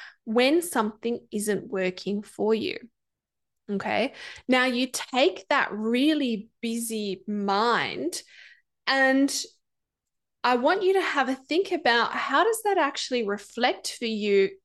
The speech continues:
in your day-to-day life? Because I know in business, you're no doubt hustling to some extent or another. You know, there are lots of things that need to be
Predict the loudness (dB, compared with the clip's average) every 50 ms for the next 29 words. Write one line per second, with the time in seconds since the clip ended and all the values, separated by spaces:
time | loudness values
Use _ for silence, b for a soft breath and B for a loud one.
0 | _ _ _ -2 2 2 4 4 4 4 4 4 4 2 2 2 2 2 2 0
1 | -2 -6 -8 -6 -4 -2 -2 0 0 0 0 0 2 2 2 0 -2 -4 -6 -10
2 | -14 -16 -18 -20 b b b b b b b _ _ -2 0 0 2 2 2 2
3 | 2 2 -2 -2 0 2 4 4 6 6 6 6 4 4 4 2 4 2 2 0
4 | -2 -2 -2 -2 -2 -2 0 2 2 2 2 2 0 -2 -2 -4 -4 -6 -10 -12
5 | _ _ _ _ _ _ _ _ _ -10 -6 -2 2 4 4 6 6 8 8 8
6 | 6 6 4 4 4 4 4 4 4 2 0 -2 0 0 0 0 -2 -2 -2 0
7 | 0 0 0 0 -2 -4 -4 -6 -4 0 2 2 2 2 0 -4 -6 -10 -8 -2
8 | 0 0 0 0 0 -2 -2 0 2 2 2 2 2 2 2 2 2 0 0 -2
9 | -4 -4 -4 -6 B B B B B B B B _ _ _ _ _ _ _ -6
10 | -2 0 2 2 2 2 4 4 4 4 4 2 2 2 4 4 6 6 4 2
11 | 2 2 2 0 0 -2 -4 -6 -6 -6 -8 _ -2 0 0 2 2 0 -2 -2
12 | -2 2 2 2 2 2 2 2 2 4 4 4 4 2 0 -2 -4 -4 -4 -2
13 | -4 -4 -6 -8